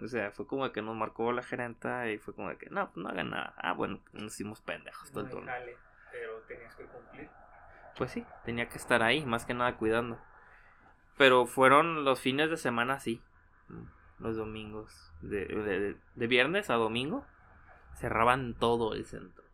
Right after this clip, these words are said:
Speaker 1: Todo, todo, todo. Ponían rejas y pendejadas, así no puedes ni pasar en carro.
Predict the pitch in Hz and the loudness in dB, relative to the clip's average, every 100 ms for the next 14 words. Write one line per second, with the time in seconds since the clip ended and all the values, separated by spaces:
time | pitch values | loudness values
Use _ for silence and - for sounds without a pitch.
0 | _ - 110 - - _ - 52 - _ | _ -6 -6 -6 -12 _ -12 -10 -12 _
1 | - - _ - - 113 113 120 120 117 | -20 -20 _ -20 -10 -8 -6 -6 -2 -2
2 | 117 - 113 113 117 107 107 110 - 110 | -2 -2 -6 -4 -6 -6 -6 -10 -2 -2
3 | 110 113 107 123 123 127 131 139 131 110 | -2 -6 -10 -6 -2 2 2 0 -2 0
4 | 117 123 113 107 104 98 | 0 -2 -2 -2 -2 -6